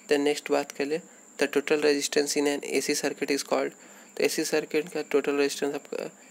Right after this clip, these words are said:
impedance कहलाता है, जो resistance को आपको एसी में impedance कहते हैं। Then next,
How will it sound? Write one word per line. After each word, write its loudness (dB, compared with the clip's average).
impedance 2
कहलाता -2
है, -2
जो 6
resistance 0
को -2
आपको 0
एसी 2
में -4
impedance 0
कहते -2
हैं। -8
Then 0
next, -2